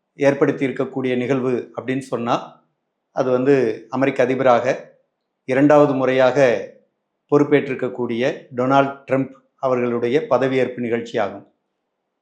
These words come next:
அது ஒரு நிகழ்ச்சி மட்டும் இல்ல. அந்த வாஷிங்டன்ல கேபிட்டல் என்று சொல்லக்கூடிய தலைமையகத்தில் அவர் பதவியேற்பு விழா-,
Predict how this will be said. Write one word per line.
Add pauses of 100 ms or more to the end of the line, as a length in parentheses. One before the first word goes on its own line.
(120)
அது
ஒரு
நிகழ்ச்சி
மட்டும்
இல்ல.
அந்த (340)
வாஷிங்டன்ல
கேபிட்டல் (300)
என்று
சொல்லக்கூடிய
தலைமையகத்தில் (460)
அவர்
பதவியேற்பு
விழா-,